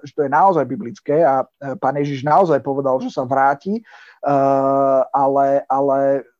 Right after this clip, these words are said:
proste ľudia, ktorí to zoberú tak nejak divne a, a teraz vyhlasujú, že teraz presne v tento dátum, a, to bude a potom to nie je,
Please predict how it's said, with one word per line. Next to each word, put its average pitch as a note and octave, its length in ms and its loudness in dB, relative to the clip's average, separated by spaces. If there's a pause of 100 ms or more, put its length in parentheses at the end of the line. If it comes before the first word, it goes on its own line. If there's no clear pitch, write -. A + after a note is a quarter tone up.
(120)
proste C3 260 -8
ľudia, D#3+ 380 0
ktorí D3 320 -6
to D3+ 80 -8
zoberú D3 400 -2
tak C#3+ 100 -6
nejak C#3 220 -8
divne D3 420 -4
a, C3+ 240 -4
a C3 160 -6 (160)
teraz C#3 240 -8
vyhlasujú, C#3+ 540 -4
že - 80 -
teraz C#3+ 240 -2
presne D3 400 -6
v - 80 -20
tento D3+ 260 -4
dátum, C#3+ 540 -2 (560)
a, C3 480 -2
to D#3 100 -4
bude D3+ 300 0
a C3 100 0
potom D#3 220 -6
to D3 160 -4
nie C#3+ 400 -2
je, C3+ 80 2